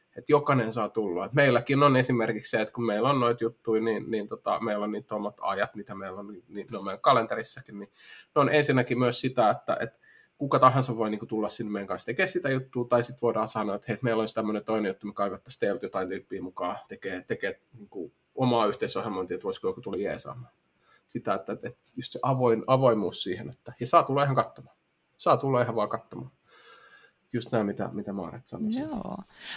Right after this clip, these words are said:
Speaker 2: No tossa oli se selkeästi hyvä toi, toi pelisääntöasia, että just, että, että takarivistä ei huudella ja ei saa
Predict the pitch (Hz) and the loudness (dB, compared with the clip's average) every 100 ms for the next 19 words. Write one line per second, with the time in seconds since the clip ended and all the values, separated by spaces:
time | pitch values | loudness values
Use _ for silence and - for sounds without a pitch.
0 | - 220 269 311 349 247 262 - - - | -8 0 2 4 2 2 0 0 -4 0
1 | 269 269 220 214 220 233 214 196 185 - | 2 2 -2 -2 0 2 4 4 2 -2
2 | - 202 196 285 247 160 - 175 185 - | -2 -2 4 4 6 2 -2 -4 -2 -4
3 | - 165 170 175 - 170 - 165 - 165 | -2 -4 -2 -6 -6 -8 -6 -6 -4 -2
4 | 175 156 170 - 208 220 226 214 214 220 | 0 0 -2 0 0 2 2 4 4 4
5 | 220 220 214 214 214 - 69 - 196 190 | 4 6 6 6 4 -2 -10 -4 0 0
6 | 190 202 190 - | 4 6 8 6